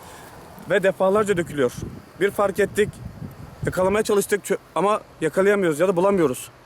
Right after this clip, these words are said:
Tekrardan dökülüyor. Üçüncüye dökülüyor. Gördüğünüz gibi her taraf çok kötü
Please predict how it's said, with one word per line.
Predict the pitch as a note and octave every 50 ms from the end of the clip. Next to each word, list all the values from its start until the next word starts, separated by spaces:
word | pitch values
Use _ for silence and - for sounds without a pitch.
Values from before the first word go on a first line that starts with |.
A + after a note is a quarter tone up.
| - -
Tekrardan | - G#3+ G#3+ - G#3+ G3+ G3 G3 F#3+
dökülüyor. | F3+ E3+ - D#3+ C#3 C#3 D3 - - - - - - - - - -
Üçüncüye | D3 - G3 G3 E3+ F3+ G#3 G#3
dökülüyor. | G3+ G3 - E3+ D3+ D#3 F3+ - - - - - - - - - D3
Gördüğünüz | F3+ F3+ F#3 F3 G#3+ A#3 G#3+ F#3+
gibi | F#3 F3+ D#3+
her | E3 G#3 A3
taraf | - - G3 G3+ G3+ -
çok | - G#3+ F3+ -
kötü | D#3+ - - C3